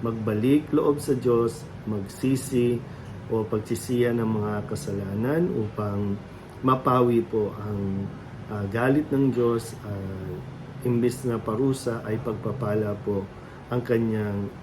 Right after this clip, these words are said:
ibigay o ang matanggap ng mga tao. So, nawa po, ah, gaya ng nabanggit ko kanina, patuloy natin ipagdasal ang mga taong naiipit sa ganitong mga gera o sa ganitong labanan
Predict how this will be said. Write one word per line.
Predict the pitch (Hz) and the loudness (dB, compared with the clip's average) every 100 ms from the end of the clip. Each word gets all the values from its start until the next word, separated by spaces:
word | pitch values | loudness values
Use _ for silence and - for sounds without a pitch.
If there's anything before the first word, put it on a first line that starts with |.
| 127 | -6
ibigay | 120 113 123 110 95 | -2 2 2 2 0
o | 104 104 | -2 -6
ang | 98 104 104 | -6 -4 -4
matanggap | 117 120 110 107 101 98 | -4 -2 -2 0 -2 -4
ng | 107 | -4
mga | 101 98 98 | -2 -4 -6
tao. | - - - - - - - - - - - - - - | -8 -12 -12 -12 -12 -14 -14 -16 -16 -16 -16 -16 -16 -10
So, | 101 101 | -8 -4
nawa | 104 131 139 | 2 4 6
po, | 156 165 - - 120 | 8 8 6 -2 -6
ah, | 113 110 107 104 98 98 104 113 | -4 -2 -2 -4 -4 -8 -8 -2
gaya | 113 | 0
ng | 117 120 120 | 2 2 0
nabanggit | 113 123 127 143 | 0 2 2 2
ko | 156 147 | 0 0
kanina, | 160 165 143 151 156 - - - | 2 4 4 4 0 -10 -14 -12
patuloy | 98 113 117 123 120 | -8 -2 2 4 4
natin | 117 113 127 127 | 2 0 0 0
ipagdasal | 127 127 135 135 120 113 113 117 - - - | -2 -2 -2 -2 -2 -2 -2 -4 -8 -16 -10
ang | 117 120 | -4 -2
mga | 110 104 98 | 0 -2 -4
taong | 110 113 110 110 | -6 -4 -2 -2
naiipit | 104 104 - 117 123 - 120 - | -2 -4 -2 -2 -2 0 0 0
sa | - 107 | -6 -4
ganitong | 101 101 101 117 110 | -2 -2 -2 0 0
mga | 101 98 98 95 | 0 -2 -4 -2
gera | 127 135 123 113 113 - - - 113 | 2 2 2 0 -2 -10 -16 -10 -8
o | 107 | -4
sa | 123 | -2
ganitong | 107 107 101 113 107 | 0 0 0 0 0
labanan | 107 107 107 104 101 98 | 0 0 0 -2 -2 -4